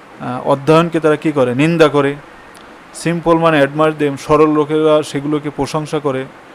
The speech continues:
And wise man use them, এবং জ্ঞানীরা কি করে? সেটা ব্যবহার করে। তো এই, আহ, লেখাটা দ্বারা আমরা বুঝি যে,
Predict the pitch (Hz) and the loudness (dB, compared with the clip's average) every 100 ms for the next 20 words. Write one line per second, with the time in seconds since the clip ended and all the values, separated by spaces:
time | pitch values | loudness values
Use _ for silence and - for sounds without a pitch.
0 | - - - 131 127 120 139 175 196 180 | -20 -20 -12 -8 -2 4 6 6 4 0
1 | 185 175 151 143 139 120 127 147 127 131 | -2 0 0 0 0 -2 -2 -4 -2 0
2 | 151 170 175 175 170 185 196 156 139 127 | 0 0 -2 -2 0 0 -2 -2 0 2
3 | 127 120 113 110 110 - - - - - | 2 0 -4 -10 -14 -20 -20 -20 -20 -20
4 | - - - - - - 143 156 170 175 | -20 -20 -20 -20 -20 -10 -4 -2 2 2
5 | 208 214 208 - 156 143 139 147 175 175 | 2 -2 -6 -2 0 2 2 0 0 0
6 | 175 170 170 170 135 151 185 160 143 | 4 4 2 -2 -2 -6 -6 -4 -4